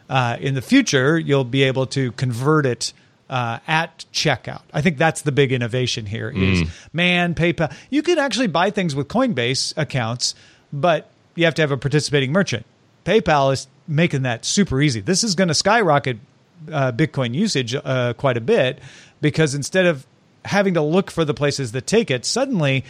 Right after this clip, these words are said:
Speaker 1: everywhere you see that has a PayPal checkout, you'll be able to use your Bitcoin holdings to pay.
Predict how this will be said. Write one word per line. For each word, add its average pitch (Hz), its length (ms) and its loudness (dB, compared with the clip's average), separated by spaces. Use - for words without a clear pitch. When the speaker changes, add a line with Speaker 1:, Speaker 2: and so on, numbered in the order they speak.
Speaker 1:
everywhere 269 380 2
you 240 220 2
see 233 280 0
that 196 180 2
has 170 200 0
a 143 60 0
PayPal 156 520 0
checkout, 131 400 -2
you'll 165 140 0
be 170 160 0
able 175 180 2
to 143 80 0
use 165 340 2
your 147 120 2
Bitcoin 120 480 0
holdings 117 340 -4
to - 80 -6
pay. 156 320 0